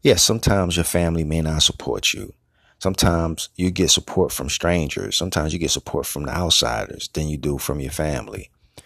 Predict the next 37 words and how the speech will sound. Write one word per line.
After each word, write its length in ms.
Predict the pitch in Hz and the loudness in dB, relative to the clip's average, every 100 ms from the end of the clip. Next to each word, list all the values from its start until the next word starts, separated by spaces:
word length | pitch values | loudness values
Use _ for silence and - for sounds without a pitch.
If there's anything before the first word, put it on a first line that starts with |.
| _ _ _ - | _ _ _ -2
So 200 | - 85 | 0 2
just 500 | 135 143 - - - | 2 6 6 6 2
never 640 | 80 87 98 92 95 92 78 | 0 4 4 4 4 2 -2
give 300 | 80 92 80 | 4 4 6
in 420 | 82 76 71 69 - - | 2 2 -2 -8 -10 -4
and 240 | 76 71 | -2 0
just 240 | 101 - | 0 0
understand 520 | 87 85 76 - 73 69 | -2 0 2 2 2 -2
if 60 | |
you're 80 | 76 | -4
gonna 140 | 85 | -2
open 280 | 90 - 85 | -2 -2 -2
a 40 | 82 | 0
storefront, 760 | - 82 78 - - 76 50 | 2 2 0 -2 -2 -2 -2
you 100 | 71 | -8
gotta 420 | 76 78 80 80 - - _ - | -2 0 2 0 -4 -16 _ -2
do 100 | 82 | 0
your 180 | 78 | 0
research 480 | 71 78 - 80 73 | 0 2 2 2 0
and 100 | - | -4
find 260 | - 76 73 | -2 -2 0
a 80 | 73 | -2
location 540 | 71 - 76 73 67 | -2 0 0 0 -2
and 100 | 69 | 4
see 320 | - 78 78 | 4 4 -2
what's 220 | 67 - | -2 -2
the 80 | - | -4
demographics 920 | - 71 71 - 69 62 62 64 - | -2 -4 -4 0 0 0 -2 0 0
and 240 | 64 64 - - _ | -2 -8 -16 -20 _
the, 180 | - 67 - | -4 -4 -2
the 120 | 76 | 0
high 260 | 80 76 | 2 2
volume 500 | 69 73 71 64 62 | 0 0 -2 -4 -10
there 220 | 60 113 107 | -8 -8 -8
and 100 | 117 | -8
the 40 | |
traffic. 580 | - 69 60 - - | -2 0 0 -4 -10